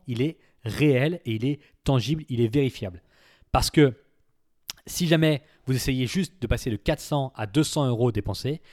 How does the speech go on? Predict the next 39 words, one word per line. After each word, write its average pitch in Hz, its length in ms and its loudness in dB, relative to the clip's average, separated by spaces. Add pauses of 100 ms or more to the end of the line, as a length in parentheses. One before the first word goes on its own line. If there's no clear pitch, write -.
(160)
eh 127 80 -4
bien, 151 140 6
vous 120 80 2
finirez 120 380 -4
toujours 160 540 4
par 113 140 -6
dépenser 113 340 -4
plus - 300 -2
que 160 80 2
prévu 117 400 -2 (180)
une 160 140 -2
fois 160 180 -2
que 135 40 -10
vous 117 100 -8
êtes 110 80 -10
rentré 131 340 -6 (200)
dans 117 80 -4
le 113 40 -4
magasin 107 460 -6
et 123 160 -12
une 151 120 -2
fois 156 280 0 (180)
que - 120 -6
l'inertie 151 580 0 (220)
sera - 200 -2
lancée. 113 320 -4 (560)
Et 156 220 6
par 120 180 -6
cette - 160 -6
comparaison, 120 560 -2
j'espère 156 420 -2
que 127 100 -2
vous 113 60 0
voyez 120 360 -2
où 131 80 0
je 107 60 -6
veux 127 80 -2
en 123 80 -4
venir. 101 220 -10